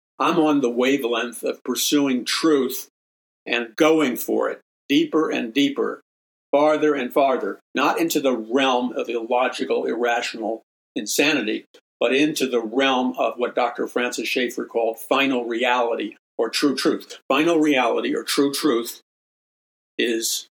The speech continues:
that truth which is true no matter what you may think or don't think, because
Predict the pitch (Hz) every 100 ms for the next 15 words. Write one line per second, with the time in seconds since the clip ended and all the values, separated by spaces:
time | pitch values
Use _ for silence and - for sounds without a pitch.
0 | _ _ 127 123 - - - 175 160 135
1 | 147 - - 127 - 120 - - - 170
2 | 127 117 127 - _ _ _ - 123 131
3 | 127 120 117 143 160 - _ - 127 131
4 | 131 - 123 117 - 139 127 - 131 113
5 | 139 131 - 110 - 120 131 117